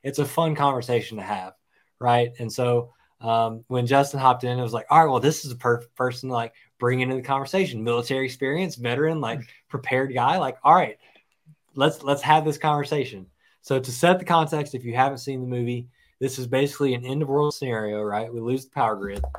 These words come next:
Speaker 1: Um, there's
Speaker 2: <laughs>
Speaker 1: cyber attacks. There's attacks from pretty much all over the world. All of our enemies have basically teamed up against us.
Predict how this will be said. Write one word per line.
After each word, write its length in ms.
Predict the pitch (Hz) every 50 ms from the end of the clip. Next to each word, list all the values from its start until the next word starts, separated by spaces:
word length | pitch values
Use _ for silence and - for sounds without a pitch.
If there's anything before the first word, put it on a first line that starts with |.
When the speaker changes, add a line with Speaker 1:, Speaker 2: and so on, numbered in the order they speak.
| - _ _ _ _ _ _
Speaker 1:
Um, 300 | 113 113 110 110 110 117 113
there's 420 | 117 117 120 117 117 107 - -
Speaker 2:
<laughs> 240 | - - - - - 135 120
Speaker 1:
cyber 720 | - - 127 - - 143 120 135 143 139 156 156 160 160
attacks. 640 | 156 156 151 151 151 156 156 156 - - - - -
There's 320 | 117 117 117 117 110 104
attacks 460 | 120 117 - 127 127 127 127 - -
from 180 | - 113 113 107 _
pretty 160 | - 160 170
much 200 | 175 175 160 156
all 220 | 131 127 127 131 135
over 160 | 139 131 131
the 80 | 131 120
world. 300 | 123 123 123 120 123 -
All 160 | 127 131 139
of 100 | 143 131 135
our 140 | 131 127 127
enemies 340 | 123 123 120 117 113 107 107
have 100 | 107 107
basically 540 | 110 110 110 107 - - 117 110 104 - _ _ _ _ _ _ _ _ -
teamed 320 | - 139 135 131 131 123
up 200 | 123 117 117 117
against 360 | 113 98 113 110 107 - -
us. 320 | 117 107 104 - - -